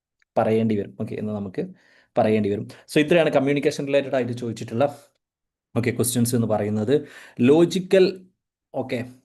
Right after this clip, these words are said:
റിലേഷനിൽ ചോദിച്ചിട്ടുള്ള ഒരു ആസ്പെക്ട് എന്ന് പറയുന്നത് we have, ആ, ലോജിക്കൽ ഇക്വിവാലൻസി ചോദിച്ചിട്ടുണ്ട്. We have logical equivalency related question. ഓക്കെ,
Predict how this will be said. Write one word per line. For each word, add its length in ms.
റിലേഷനിൽ 560
ചോദിച്ചിട്ടുള്ള 520
ഒരു 80
ആസ്പെക്ട് 420
എന്ന് 120
പറയുന്നത് 540
we 80
have, 680
ആ, 460
ലോജിക്കൽ 640
ഇക്വിവാലൻസി 680
ചോദിച്ചിട്ടുണ്ട്. 920
We 60
have 580
logical 540
equivalency 920
related 380
question. 380
ഓക്കെ, 240